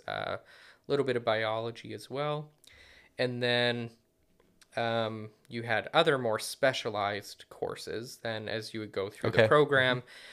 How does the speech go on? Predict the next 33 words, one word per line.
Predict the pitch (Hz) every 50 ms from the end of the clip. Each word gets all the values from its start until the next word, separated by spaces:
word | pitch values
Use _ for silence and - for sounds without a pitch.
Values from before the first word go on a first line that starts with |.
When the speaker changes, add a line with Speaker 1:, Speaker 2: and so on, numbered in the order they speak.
| - - -
Speaker 2:
Mm-hmm. | 117 117 113 110 117 120
Speaker 1:
uh, |
you | 117 120 120
would | 117 113 113
have | 123 117 110 -
courses | - - 120 110 107 - 113 101 -
on | 101 110 110 107 110 104 - - -
mechanical | - 117 - - 135 127 117 117 - - 120
ventilation, | 110 110 104 104 - - 101 95 98 104 104 - - - - - 65 120 120 - -
Speaker 2:
Okay. | 131 127 - 143 156
Speaker 1:
uh, | 160 202 202
for | 95 - - 107
example, | 101 107 - - 101 101 98 98 - - 101 101 104 107 - - - - _ -
um, | - 110 110 107
because | 101 104 - - 113 104 110
that | - 113 113 113 78 98
really | 107 107 107 107 107
is | 101 - 98 107 101 95 - -
one | 104 110
of | 101 101
the | 101
main | 101 101 104 107 107 107 101 95 98 104 - _ _ _ _ _ _ _ _ _ _
focus | - - - - 123 143 143 139 113 98 98 - - - - - _
points | - - 117 98 95 92 - - -
of | 110 117 113 113 -
respiratory | 101 101 - - - 107 - 95 92 95 -
therapy. | - 110 90 90 110 - - 139 170 -
Speaker 2:
Mm-hmm. | 101 - 147 165 - - - - -
Speaker 1:
Um, | 120 113 110
so | 104 - - - 110 107 104 104 101 - - _ -
every | 123 135 131 135 123 117
single | - - 120 113 104 107 104 101
semester | - - - 110 107 104 104 - - - - 73 80 - -